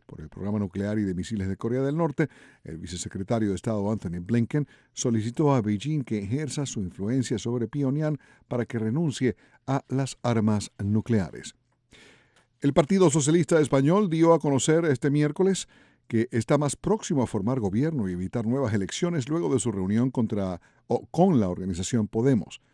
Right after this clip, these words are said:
El Partido Socialista Obrero Español, que obtuvo noventa de las trescientas cincuenta bancas del Parlamento en las elecciones de diciembre pasado,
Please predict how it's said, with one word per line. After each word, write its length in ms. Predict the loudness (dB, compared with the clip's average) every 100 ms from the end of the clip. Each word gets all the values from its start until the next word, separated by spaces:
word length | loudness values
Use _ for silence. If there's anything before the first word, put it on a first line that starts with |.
| _ _
El 140 | -18 -12
Partido 400 | -8 -2 0 0
Socialista 480 | -2 -4 -4 -2 -2
Obrero 240 | 0 -2
Español, 420 | -2 0 2 0 -4 _ _ _
que 100 | -8
obtuvo 400 | -2 2 2 0
noventa 640 | -2 0 0 0 0 -2
de 80 | -2
las 120 | -6 -8
trescientas 520 | -10 -2 -2 -2 -4
cincuenta 460 | -4 -2 -2 -2 -6
bancas 540 | -4 -2 -2 -4 -4
del 160 | -4 -6
Parlamento 560 | -8 -2 0 2 0 -4 _ _ -6
en 140 | -2
las 180 | -2 -4
elecciones 460 | -4 -4 0 0 0
de 100 | -2
diciembre 380 | -4 -2 -2
pasado, 400 | -2 -2 0 0